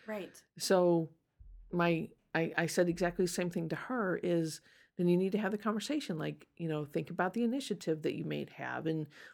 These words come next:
Speaker 2: look for things to work on and that you think will help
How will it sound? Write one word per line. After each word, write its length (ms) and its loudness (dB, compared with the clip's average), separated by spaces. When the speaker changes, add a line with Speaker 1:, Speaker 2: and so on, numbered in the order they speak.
Speaker 2:
look 220 4
for 100 -2
things 400 -2
to 600 4
work 280 0
on 320 -2
and 380 -4
that 140 0
you 100 0
think 240 -2
will 100 4
help 420 0